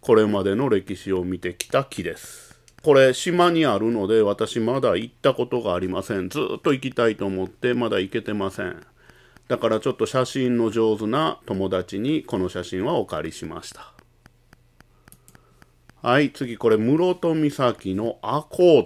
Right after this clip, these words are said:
ていう木です。これなんか生命力がみなぎってません？なんかパワースポットになってるみたいなんですけれども、もうどこまでがで、根でどこからが茎か幹か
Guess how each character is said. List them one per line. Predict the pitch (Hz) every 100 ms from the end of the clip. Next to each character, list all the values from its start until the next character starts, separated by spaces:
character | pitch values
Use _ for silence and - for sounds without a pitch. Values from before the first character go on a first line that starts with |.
| -
て | 95
い | 80
う | 80
木 | -
で | -
す。 | - - - _ _ _ _ _ _ _ _ _
こ | - 120
れ | 120
な | 107
ん | 110
か | 113
生 | 95 - 143 147
命 | 143 139 117
力 | 95 92
が | 90
み | 104
な | 113 110
ぎ | 104
っ |
て | -
ま | 92
せ | 87 87
ん？ | 90
な | 95 101
ん |
か | 101
パ | -
ワ | 151 143 131
ー |
ス | -
ポ | 113
ッ | 107
ト | -
に | 95 87
な | 87
っ |
て | - 90
る |
み | 80 80
た | -
い | 80
な | 78
ん | 82
で | 85
す | -
け | 87
れ |
ど | 80 90
も、 | 135 131 82 _ _ _ - _ -
も | 107 120 101
う | 95
ど | 113
こ | 131 165 170
ま | 175
で | 165 160
が | 156 160
で、 | 113 104 -
根 | 101 98
で | 104
ど | 95 113
こ | 135 151
か | 147 147
ら | 151
が | 143 147
茎 | - 143 113
か | - - -
幹 | 123 113 95
か | - 92